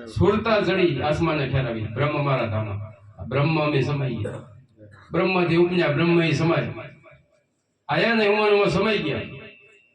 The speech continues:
પણ ઈ આયા ઈ ઘર ભૂલી ગયા છે આપણે. જેના જેના શબ્દ નથી મળ્યો ને, ગુરુ નથી મળ્યા એટલે ભૂલાઈ ગયો છે આયા. આયા ઈ ઘેર ભૂલી ગયા, માયાથી મંદડા લગાયા. સાધુભાઈ ક્યાં પૂછે, ગંભીરી નથી વાણી.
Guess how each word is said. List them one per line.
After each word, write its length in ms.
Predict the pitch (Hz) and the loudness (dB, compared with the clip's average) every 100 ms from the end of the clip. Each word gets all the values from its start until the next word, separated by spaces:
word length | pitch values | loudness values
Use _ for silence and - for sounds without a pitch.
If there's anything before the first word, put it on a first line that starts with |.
| _ _ - | _ _ -8
પણ 140 | 156 | -4
ઈ 80 | 165 | 0
આયા 260 | 156 175 185 | 2 2 2
ઈ 200 | 190 175 | 2 2
ઘર 160 | 175 | 2
ભૂલી 300 | - 135 175 | 4 4 4
ગયા 200 | 175 170 | 2 2
છે 140 | 139 131 | 2 0
આપણે. 300 | 113 104 - - - - - | -2 -6 -8 -14 -20 -20 -16
જેના 260 | 107 151 | -8 -4
જેના 240 | 147 151 151 | -2 -2 -2
શબ્દ 320 | 151 175 175 | 0 -2 0
નથી 220 | 185 202 | 0 0
મળ્યો 220 | 196 220 | 2 2
ને, 240 | 233 - - - - 123 | 0 -2 -4 -10 -12 0
ગુરુ 220 | 165 185 | 2 4
નથી 300 | 180 185 202 | 4 4 4
મળ્યા 240 | 208 214 | 4 2
એટલે 260 | 220 214 135 | 2 2 0
ભૂલાઈ 300 | 147 185 220 | 2 2 2
ગયો 180 | 226 208 | 0 0
છે 100 | 165 | 0
આયા. 280 | 147 - - - - - - _ _ _ _ - | 0 -4 -6 -14 -18 -20 -20 _ _ _ _ -8
આયા 240 | 139 170 | 0 2
ઈ 140 | 170 165 | 2 2
ઘેર 440 | 147 135 160 135 | 0 0 0 0
ભૂલી 280 | 113 143 156 | 0 0 0
ગયા, 200 | 147 143 | 0 0
માયાથી 400 | 131 139 143 135 | 0 0 2 2
મંદડા 300 | 135 135 131 | 2 2 0
લગાયા. 420 | 127 131 131 120 - - - | -2 -4 -6 -6 -12 -18 -20
સાધુભાઈ 500 | - 127 135 135 131 | -12 -6 -2 0 -2
ક્યાં 280 | - - - | -2 -4 -4
પૂછે, 260 | - 127 113 | -6 -6 -4
ગંભીરી 420 | 113 113 117 113 | -4 -2 0 0
નથી 260 | 135 156 | 0 -2
વાણી. 340 | 151 147 - | -4 -6 -10